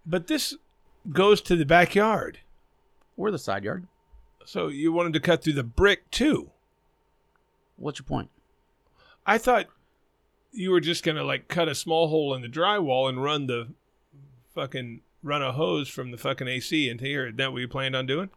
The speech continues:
Speaker 2: No. I plan on putting a hole in the side of this and using that A C and putting the, the hose out so I don't have to have the garage door open.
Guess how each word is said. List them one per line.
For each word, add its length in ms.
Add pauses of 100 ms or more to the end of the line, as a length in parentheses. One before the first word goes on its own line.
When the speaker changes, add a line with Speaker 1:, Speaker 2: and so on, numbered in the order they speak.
(380)
Speaker 2:
No. 220 (280)
I 60
plan 220
on 80
putting 180
a 80
hole 200
in 100
the 60
side 280
of 100
this 440 (400)
and 160
using 260
that 200
A 160
C 380 (340)
and 160
putting 380
the, 200 (280)
the 120
hose 240
out 240 (260)
so 320
I 80
don't 120
have 100
to 60
have 80
the 80
garage 280
door 220
open. 240